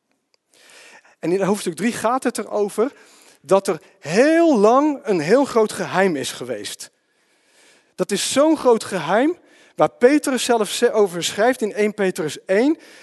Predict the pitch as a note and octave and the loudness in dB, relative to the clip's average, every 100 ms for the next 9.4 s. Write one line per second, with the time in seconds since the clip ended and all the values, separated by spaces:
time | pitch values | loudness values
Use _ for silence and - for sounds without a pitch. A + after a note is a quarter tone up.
0 | - - F3 - - F#3+ F3+ - - D#4+ | -20 -6 -6 -6 -2 2 2 0 0 2
1 | D#4 A3 A3+ D#4 - _ - G3+ B3 G#3+ | 4 4 2 2 -4 _ -4 0 4 2
2 | E3 C#4+ E4+ F4 D#4 C4 - - G3+ F#3 | 2 2 2 0 2 0 -2 -2 0 2
3 | C4+ A3+ - G#3+ G#3+ G#3+ G3 - F3+ F#3 | -2 -2 -6 -8 -6 -2 0 -2 -2 -4
4 | G3 D#3+ G#3+ G3 C3 A2+ - _ _ _ | -4 -4 2 2 0 -6 -12 _ _ _
5 | _ _ _ _ F3+ - F#3+ F#3+ A#3 G3+ | _ _ _ _ -4 -4 -2 0 2 0
6 | - F#3+ - - A3+ B3 - G#3 C4+ - | 0 -2 -2 0 0 0 0 0 0 -6
7 | _ _ _ _ - F#3+ A3 - - _ | _ _ _ _ -2 2 0 -2 -16 _
8 | C#4 D#4+ D4+ F#3+ D3+ D3+ D#3 C#3+ D3+ D3+ | 0 4 4 4 2 0 0 -2 -6 -4
9 | D3+ C#3 A#2+ | -2 -2 -2